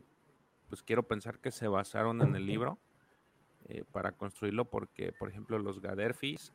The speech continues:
eh, tiene ahí una situación, él sí trae, por ahí hay una, una contienda que tiene con los, con los Tosken, inclusive, este, por ahí se nombra el, el, eh, a este Sharad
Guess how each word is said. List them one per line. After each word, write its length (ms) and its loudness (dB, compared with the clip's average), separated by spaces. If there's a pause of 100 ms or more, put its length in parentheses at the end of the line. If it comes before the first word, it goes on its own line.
eh, 240 -10 (1080)
tiene 280 0
ahí 120 2
una 180 0
situación, 680 -4 (280)
él 200 -6
sí 280 -10
trae, 480 -8 (600)
por 100 -4
ahí 200 0
hay 160 0
una, 400 0
una 360 -2 (100)
contienda 540 2
que 180 2
tiene 320 0
con 240 -2
los, 420 -4 (520)
con 200 2
los 180 0
Tosken, 460 4 (920)
inclusive, 840 8
este, 600 0
por 220 6
ahí 140 8
se 180 -2
nombra 480 6
el, 320 2
el, 560 -6
eh, 260 -6
a 160 -2
este 600 4
Sharad 340 4